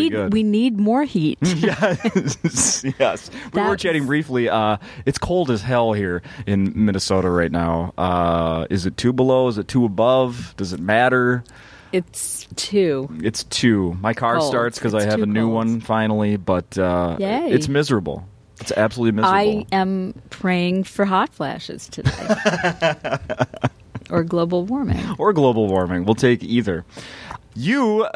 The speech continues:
Speaker 2: were just gonna say that you were at a big Hollywood movie, and I did my research here, and I, the only reason I know that you were there, well, first of all,
Speaker 1: Yeah.
Speaker 2: we talked about your connection to a, uh, Disney person when you were here last.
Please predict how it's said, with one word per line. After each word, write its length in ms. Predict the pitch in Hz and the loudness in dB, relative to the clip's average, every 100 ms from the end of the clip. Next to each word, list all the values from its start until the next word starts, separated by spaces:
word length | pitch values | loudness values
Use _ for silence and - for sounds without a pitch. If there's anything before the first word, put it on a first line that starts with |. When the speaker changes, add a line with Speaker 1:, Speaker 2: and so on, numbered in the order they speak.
| 127 | -2
Speaker 2:
were 160 | 147 | -2
just 220 | 139 156 | 0 -2
gonna 120 | 151 131 | 0 0
say 220 | - 127 | 2 0
that 80 | 117 | 2
you 140 | 120 | 2
were 140 | 147 120 | 2 0
at 60 | |
a 20 | |
big 180 | 110 123 | 0 0
Hollywood 420 | 120 120 117 110 | 0 0 2 2
movie, 480 | 107 135 131 110 113 - | 0 0 0 0 0 0
and 100 | 123 | 0
I 220 | 120 151 | 2 0
did 220 | 143 139 | -2 -2
my 100 | 131 | 0
research 600 | 120 120 170 - 101 104 | 2 0 -2 -2 -4 -4
here, 360 | - 104 107 147 - - - - | -6 -2 -2 -4 -8 -18 -18 -10
and 120 | 104 117 | -2 0
I, 240 | 123 135 | 2 0
the 140 | 139 | 0
only 120 | 135 151 | 0 0
reason 180 | 143 123 | 0 0
I 80 | |
know 180 | 120 123 | 2 0
that 100 | 120 | 0
you 100 | 113 | 0
were 100 | 107 | 0
there, 440 | 98 101 110 151 190 165 - | 0 2 2 0 -4 -12 -10
well, 60 | |
first 320 | 110 180 220 - | -4 0 0 0
of 100 | 90 | -2
all, 280 | 76 87 104 - - | -2 -2 -8 -16 -16
Speaker 1:
Yeah. 180 | - 104 | -12 -2
Speaker 2:
we 100 | 127 | 0
talked 300 | 127 139 156 | 2 0 2
about 200 | 117 104 | 2 2
your 120 | 95 | 2
connection 560 | 95 107 104 - 92 92 - - - | 0 2 2 2 -4 -6 -10 -20 -12
to 340 | - 104 95 - | -2 0 2 2
a, 260 | 92 90 87 | 2 2 2
uh, 180 | 85 | 2
Disney 540 | 87 98 110 107 92 87 | 2 0 2 2 2 -2
person 680 | - 104 87 92 90 113 - _ - | -2 -2 0 0 0 -2 -6 _ -4
when 140 | 92 | 0
you 80 | 101 | 2
were 80 | 95 | 2
here 160 | 95 | 2
last. 580 | 87 92 98 95 - - | 2 2 0 -2 -8 -16